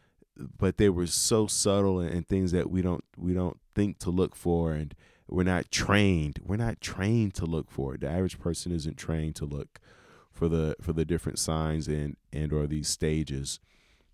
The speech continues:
um, that someone can be in. So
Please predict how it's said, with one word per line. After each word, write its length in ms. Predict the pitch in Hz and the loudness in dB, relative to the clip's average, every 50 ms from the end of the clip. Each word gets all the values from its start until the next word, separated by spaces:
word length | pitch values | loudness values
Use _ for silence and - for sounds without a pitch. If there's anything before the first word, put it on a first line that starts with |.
| _ - - | _ -14 -6
um, 520 | - 71 73 71 69 69 69 69 67 67 - | -4 -2 0 0 0 0 -2 -4 -4 -6 -4
that 220 | 76 78 - - | -6 -6 -6 -6
someone 400 | - - 76 73 73 71 69 69 - | -6 -6 -4 -4 -4 -4 -6 -8 -8
can 180 | - - 73 | -8 -10 -8
be 200 | 67 67 71 69 | -6 -6 -6 -6
in. 200 | 65 62 58 69 69 | -6 -8 -10 -12 -8
So 420 | - - - 92 85 82 78 78 | -6 -2 2 2 2 2 0 -2